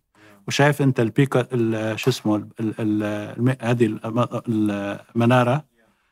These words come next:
مقابلها، آه، اخترت هذه الصورة حتى أنقلك، آه، بالموضوع، ودخلت هنا إلى الحرم، ودخلت إلى ال-، إلى،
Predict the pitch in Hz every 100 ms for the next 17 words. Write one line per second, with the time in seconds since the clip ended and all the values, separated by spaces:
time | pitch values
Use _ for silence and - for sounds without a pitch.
0 | _ - 123 135 135 160 139 143 175 -
1 | _ _ _ _ _ _ _ _ _ _
2 | _ _ _ - 123 120 113 - - 143
3 | 127 127 120 104 131 127 117 113 - 113
4 | - 110 117 _ _ _ _ - 127 113
5 | 113 117 113 110 104 127 135 139 120 -
6 | 123 - 123 120 110 110 110 117 110 -
7 | 120 117 104 101 113 117 107 101 101 113
8 | 110